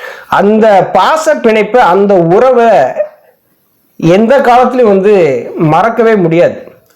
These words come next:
ஆதி முதல்ல இருந்து நமக்கு தெரிஞ்ச காலத்துல இருந்து பாத்தீங்கன்னா இந்தியா ரஷ்யாவுடைய உறவு பாத்தீங்கன்னா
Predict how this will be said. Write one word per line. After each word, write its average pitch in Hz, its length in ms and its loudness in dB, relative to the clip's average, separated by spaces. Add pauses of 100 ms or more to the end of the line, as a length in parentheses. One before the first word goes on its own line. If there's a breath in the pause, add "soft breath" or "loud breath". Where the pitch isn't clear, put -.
ஆதி 220 560 0
முதல்ல 214 500 2
இருந்து 220 380 0
நமக்கு 190 560 -2
தெரிஞ்ச 220 320 2
காலத்துல 220 280 0
இருந்து 202 220 -2
பாத்தீங்கன்னா 180 500 0
இந்தியா 202 420 0
ரஷ்யாவுடைய 185 720 2
உறவு 175 400 2
பாத்தீங்கன்னா 160 460 -2